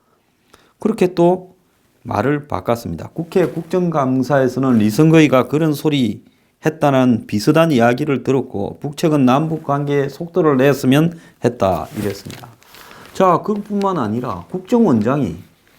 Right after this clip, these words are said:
만약에 안 했는데 그런 걸 물었으면 서훈이 뭐라고 했겠습니까? 그런 소리 하지 말라고 해야지요. 없었다고. 국정원장이 그런 거 제일 잘 알지 않겠습니까?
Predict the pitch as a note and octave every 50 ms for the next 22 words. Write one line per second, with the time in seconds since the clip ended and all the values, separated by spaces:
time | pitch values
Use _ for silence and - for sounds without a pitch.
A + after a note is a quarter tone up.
0 | _ - - - _ - - - E3 F3 G3+ A#3 B3 A#3 F#3 - - G2+ - -
1 | - G2+ G#2 A2+ C#3 F3 A3 B3 B3+ B3+ G#3+ G3+ G#3+ G3+ F#3 - F#3 G3 G3 F3+
2 | F3 D#3+ C#3+ C#3 D3+ D#3 D3+ - - A#2+ A2+ C3 C3+ A#2+ B2 - C3+ C#3 D3 F3+
3 | F#3 F3 C3+ G#2+ G2 G2 G2+ A#2 C3+ D#3+ E3 D#3 E3 E3 A2+ - A2 G2+ G2+ -
4 | C#3 F3 F3+ - _ _ _ _ _ _ _ - - _ - G#3 G#3+ A#3 G#3 E3+
5 | - - F#3+ E3+ C3+ - - G3+ G3 G#3+ D#3+ A#2 G#2+ F#2+ F#2 G2+ A2+ D3+ G3+ G3
6 | D#3+ D3 B2+ A2 - - G2 F#2+ F#2 G2+ G#2 G#2 A2 - _ _ _ _ - A2+
7 | G#2+ G2+ - - G3+ G3+ - A#3+ A3+ A3 D3+ A2 G#2 - - - _ _ _ _
8 | _ _ _ _ _ - _ - - A3+ A#3 C#4+ B3 A3+ G#3 F#3+ G#3 G#3+ G#3+ G3+
9 | G3+ G3 G#3+ G#3 F#3+ F3+ - - A#2+ C3 F3 F3 E3+ D3+ C#3 C#3+ D3+ D#3 D#3 E3
10 | D3 C3 C3+ C#3 C3+ - C#3 B2+ B2 B2 D3 E3 F3 F3 F3